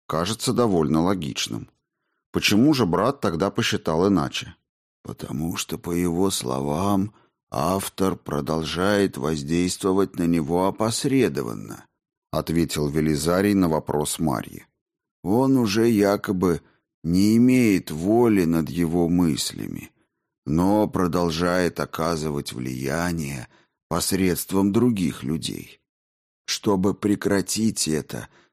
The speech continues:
нужно якобы оборвать саму связь между мирами. Тогда у автора не будет никакой воли ни над кем, и все смогут действовать независимо».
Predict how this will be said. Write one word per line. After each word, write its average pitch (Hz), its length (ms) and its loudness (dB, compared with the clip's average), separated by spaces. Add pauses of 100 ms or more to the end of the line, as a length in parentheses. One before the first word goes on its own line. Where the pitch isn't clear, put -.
нужно 101 440 4
якобы 92 580 2
оборвать 92 800 0
саму 90 420 2
связь 90 580 0
между 82 420 -2
мирами. 65 640 -2 (720)
Тогда 85 500 0
у 95 200 2
автора 110 500 2
не 117 180 4
будет 95 480 2
никакой 87 560 2
воли 92 420 2
ни 85 200 4
над 92 300 2
кем, 67 440 -6 (420)
и 76 80 -2
все 110 340 0
смогут 95 540 2
действовать 73 640 -4
независимо». 80 920 -4